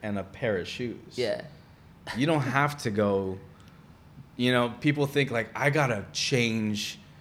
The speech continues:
Speaker 1: everything," and, you know, it's like, you c-, yeah, I mean, that's possible, you know,
Speaker 2: Yeah.
Speaker 1: but also it's like, I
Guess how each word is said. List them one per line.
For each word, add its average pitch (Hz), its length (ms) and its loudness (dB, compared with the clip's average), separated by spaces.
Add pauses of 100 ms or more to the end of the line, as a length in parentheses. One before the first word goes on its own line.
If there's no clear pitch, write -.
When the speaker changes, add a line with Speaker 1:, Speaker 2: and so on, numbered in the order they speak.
(420)
Speaker 1:
everything," 139 1000 6
and, 98 260 -2
you 110 120 0
know, 113 180 2
it's 113 140 0
like, 110 200 2
you 143 140 0
c-, 135 120 -12
yeah, 107 280 -2
I 110 60 4
mean, 117 140 2
that's 120 160 -2
possible, 113 480 0
you 110 120 0
know, 107 80 2
Speaker 2:
Yeah. 110 60 -2
Speaker 1:
but 117 100 0
also 123 260 2
it's 104 140 -4
like, 104 280 -2
I 143 160 -4